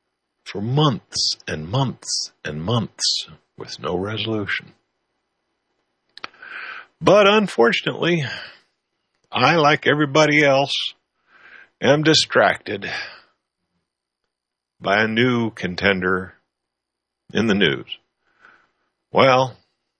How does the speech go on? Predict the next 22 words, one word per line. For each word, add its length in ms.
mm, 340
uh, 280
maybe 320
not 280
so 280
new. 340
Remember 280
a 60
long 540
time 320
ago, 520
back 280
when 120
we 160
had, 400
you 140
know, 220
Bush 340
the 120
Lesser 600
in 200
office, 540